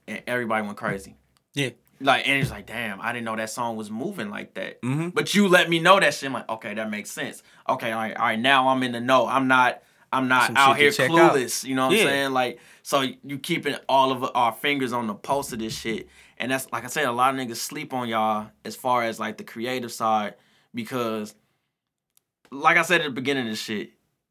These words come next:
Speaker 1: y'all, y'all kissing babies, shaking hands, man.
Speaker 2: Mm-hmm.
Speaker 1: Like,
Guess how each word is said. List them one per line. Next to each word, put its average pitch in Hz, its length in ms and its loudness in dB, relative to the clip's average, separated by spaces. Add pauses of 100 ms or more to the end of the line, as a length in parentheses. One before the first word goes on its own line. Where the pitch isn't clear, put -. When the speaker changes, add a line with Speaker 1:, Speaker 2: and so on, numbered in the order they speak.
(100)
Speaker 1:
y'all, 117 340 -4
y'all - 100 -4
kissing 175 320 2
babies, 147 360 2
shaking 131 260 -4
hands, 139 420 2
man. 120 400 -6
Speaker 2:
Mm-hmm. 120 160 -4
Speaker 1:
Like, 117 380 0